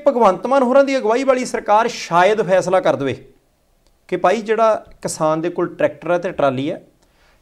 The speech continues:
ਤੁਸੀਂ ਕਣਕ ਬੀਜਦੇ ਹੋ, ਕਣਕ ਵੱਢਦੇ ਹੋ, ਕਣਕ ਮੰਡੀ 'ਚ ਲੈ ਕੇ ਜਾਂਦੇ ਹੋ, ਉਹਦੇ ਤੋਂ ਬਾਅਦ ਤੁਸੀਂ ਵਿਹਲੇ ਹੋ ਜਾਂਦੇ ਆ, ਤੂੜੀ ਢੋਣੀ ਹੁੰਦੀ ਇਕੱਲੀ। ਕਿ ਹੋ ਸਕਦਾ ਹੈ ਕਿ ਜਿਹੜਾ ਕੰਮ ਪਹਿਲਾਂ ਟਰੱਕਾਂ 'ਤੇ ਕੀਤਾ ਜਾਂਦਾ ਸੀ ਕਿ ਮੰਡੀਆਂ ਦੇ ਵਿੱਚੋਂ ਕਣਕ ਤੇ ਝੋਨਾ ਸ਼ੈਲਰਾਂ ਤੱਕ ਲੈ ਕੇ ਜਾਓ, ਗੋਡਾਊਨ ਤੱਕ ਲੈ ਕੇ ਜਾਓ ਜਾਂ ਜਿੱਥੇ ਵੀ ਪਹੁੰਚਾਉਣਾ ਹੈ,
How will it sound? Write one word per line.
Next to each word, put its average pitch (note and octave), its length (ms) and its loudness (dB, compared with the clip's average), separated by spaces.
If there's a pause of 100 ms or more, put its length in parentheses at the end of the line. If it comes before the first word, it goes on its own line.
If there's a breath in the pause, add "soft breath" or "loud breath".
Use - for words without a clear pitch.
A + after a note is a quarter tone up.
ਤੁਸੀਂ G3+ 240 -8
ਕਣਕ E3+ 320 -2
ਬੀਜਦੇ E3 400 -2
ਹੋ, G#3+ 60 -6
ਕਣਕ D3+ 340 -4
ਵੱਢਦੇ D#3 440 -6
ਹੋ, G#3+ 80 -6
ਕਣਕ G3+ 340 -6
ਮੰਡੀ D3 260 -6
'ਚ D#3+ 100 -10
ਲੈ C3+ 160 -4
ਕੇ D#3 180 -10
ਜਾਂਦੇ F3 320 -4
ਹੋ, G3+ 160 -8
ਉਹਦੇ F#3 180 -4
ਤੋਂ F3+ 120 -8
ਬਾਅਦ D3 180 0
ਤੁਸੀਂ E3 240 -8
ਵਿਹਲੇ D3 260 -2
ਹੋ D3+ 140 -4
ਜਾਂਦੇ D3+ 240 -4
ਆ, G#3+ 60 -6
ਤੂੜੀ G#3+ 360 -4
ਢੋਣੀ G#3+ 240 0
ਹੁੰਦੀ C3 160 -2
ਇਕੱਲੀ। A#2+ 340 -6 (960)
ਕਿ C4 100 0
ਹੋ A3+ 300 2
ਸਕਦਾ A#3+ 320 2
ਹੈ C4+ 60 4
ਕਿ C#4 140 -4
ਜਿਹੜਾ B3+ 240 2
ਕੰਮ C4 200 -2
ਪਹਿਲਾਂ C4 260 -2
ਟਰੱਕਾਂ G#3+ 380 -2
'ਤੇ A3+ 100 -2
ਕੀਤਾ A3 300 -4
ਜਾਂਦਾ G#3 240 0
ਸੀ G#3+ 120 -12
ਕਿ A3 120 -2
ਮੰਡੀਆਂ F#3+ 320 -2
ਦੇ G3+ 60 -4
ਵਿੱਚੋਂ G3+ 220 -6
ਕਣਕ F#3+ 320 -4
ਤੇ G#3 140 -4
ਝੋਨਾ F3+ 320 -4
ਸ਼ੈਲਰਾਂ F3 420 -2
ਤੱਕ F#3+ 200 -4
ਲੈ F3+ 140 -2
ਕੇ F3 180 -4
ਜਾਓ, F3 300 0
ਗੋਡਾਊਨ D3+ 420 2
ਤੱਕ F#3 220 -2
ਲੈ E3 160 2
ਕੇ E3 160 -6
ਜਾਓ E3+ 220 0
ਜਾਂ F#3+ 140 -2
ਜਿੱਥੇ G3+ 260 0
ਵੀ A3 100 -2
ਪਹੁੰਚਾਉਣਾ D3+ 340 -2
ਹੈ, - 60 -8